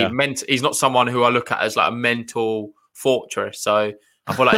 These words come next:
Speaker 2: if
Speaker 1: <laughs> No.
Speaker 2: Gasquet was ever gonna be getting the lead, he would always keep hold of it and win the match. Uh, and a really interesting statistic as well is Gasquet against Schwartzman, obviously gonna be the next, the, his next match.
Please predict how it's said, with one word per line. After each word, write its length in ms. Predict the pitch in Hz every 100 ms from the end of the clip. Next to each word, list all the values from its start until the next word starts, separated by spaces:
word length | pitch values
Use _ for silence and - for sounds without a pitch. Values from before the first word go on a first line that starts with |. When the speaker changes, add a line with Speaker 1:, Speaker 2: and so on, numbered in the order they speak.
| 165
Speaker 2:
if 0 |
Speaker 1:
<laughs> 100 | -
No. 80 | 175
Speaker 2:
Gasquet 240 | 160 131
was 160 | 131 127
ever 180 | 143 131
gonna 220 | 139 127
be 120 | 123
getting 300 | 113 131 123
the 80 | 120
lead, 400 | 123 123 113 110 -
he 80 | 123
would 140 | 113
always 220 | 120 117
keep 280 | - 123 113 _
hold 420 | - - 127 123
of 100 | 104
it 180 | 104 107 -
and 180 | 110 113
win 140 | 110
the 60 | 107
match. 420 | 113 104 - - _ _ _ _ -
Uh, 300 | 107 107 107
and 80 | 123
a 60 | 139
really 280 | 143 170 160
interesting 380 | 147 147 -
statistic 480 | 123 120 165 - 113
as 100 | 113
well 240 | 131 123 110
is 220 | 110 - _ _ _ _ _ _ _ -
Gasquet 400 | 147 - - 135
against 340 | 123 117 -
Schwartzman, 440 | 143 156 151 110 107
obviously 280 | 117 -
gonna 120 | - 113
be 60 |
the 80 | 110
next, 360 | 113 127 - -
the, 100 | -
his 160 | 110 113
next 260 | 120 -
match. 540 | 123 127 110 - -